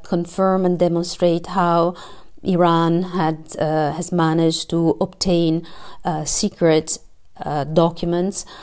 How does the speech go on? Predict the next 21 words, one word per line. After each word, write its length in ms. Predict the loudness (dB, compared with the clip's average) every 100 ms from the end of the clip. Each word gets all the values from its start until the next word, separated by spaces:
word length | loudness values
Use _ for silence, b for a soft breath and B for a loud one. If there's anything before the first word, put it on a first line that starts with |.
| B B -6
um, 380 | -4 -2 -4 -6
from 360 | -4 0 2 2
within 520 | 0 2 2 2 2
the, 380 | 2 2 0 0
um, 460 | -2 -2 -2 -4 -4
International 680 | -6 -6 -4 -2 -2 -4 -2
Agency 520 | -2 -2 -4 -4 -8
for, 380 | -4 -4 -2 -6 B B B B
um, 420 | -4 -2 -2 -2 0
in, 400 | 0 -2 -8 -14 -18 -20 -20 -20 -20 -20 -20 -20 -20 -20 -20 -20 B B B -14
from, 400 | 2 4 6 4
uh, 160 | 2 2
uh, 260 | 0 2 2
within 580 | 2 2 2 2 2 2
the, 360 | 2 2 2
um, 380 | 0 -2 -4 -6
International 640 | -4 -4 -4 -4 -4 -4 -6
Atomic 400 | -4 -6 -6 -8
Energy, 640 | -8 -8 -8 -6 -6 -6
uh, 260 | -6 -6 -6
Agency, 640 | -2 0 0 0 0 -4